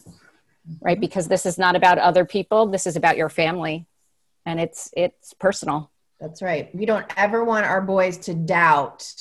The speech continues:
Speaker 2: every move we've made raising them.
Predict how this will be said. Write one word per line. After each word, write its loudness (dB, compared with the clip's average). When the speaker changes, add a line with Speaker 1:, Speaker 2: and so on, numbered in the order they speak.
Speaker 2:
every -2
move 0
we've -2
made 0
raising 0
them. -10